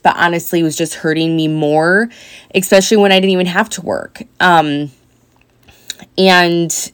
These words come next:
you know, that's something that my dad really wanted for me, was to just stay home and raise my children. But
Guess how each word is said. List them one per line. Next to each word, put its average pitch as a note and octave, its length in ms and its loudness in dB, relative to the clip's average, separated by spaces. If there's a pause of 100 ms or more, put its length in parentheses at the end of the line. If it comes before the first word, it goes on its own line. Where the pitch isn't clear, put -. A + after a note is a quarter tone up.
(120)
you F#3+ 100 0
know, F3 100 4
that's E3 220 4
something E3 260 -2
that D3+ 120 0
my D#3 120 2
dad D3+ 260 2
really D#3 180 2
wanted D#3+ 340 0
for D#3+ 100 -4
me, D3 140 -4
was D3 240 -6
to D#3 60 -14
just - 260 -10
stay D3 200 -2
home D3+ 320 -2
and D#3 160 -4 (640)
raise E3 380 0
my D#3+ 160 0
children. E3 680 -2
But D#3+ 400 2